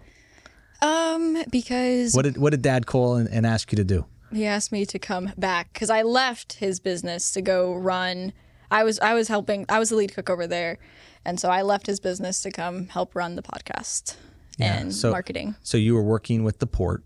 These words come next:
Speaker 1: Yes.
Speaker 2: And you had graduated?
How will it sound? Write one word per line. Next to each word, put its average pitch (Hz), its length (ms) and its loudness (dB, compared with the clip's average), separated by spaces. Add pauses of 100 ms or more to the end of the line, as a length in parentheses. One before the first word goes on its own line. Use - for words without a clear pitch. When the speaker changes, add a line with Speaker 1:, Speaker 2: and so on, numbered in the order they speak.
(160)
Speaker 1:
Yes. - 560 -6 (200)
Speaker 2:
And 90 640 0
you 101 120 2
had 92 100 0
graduated? 101 540 2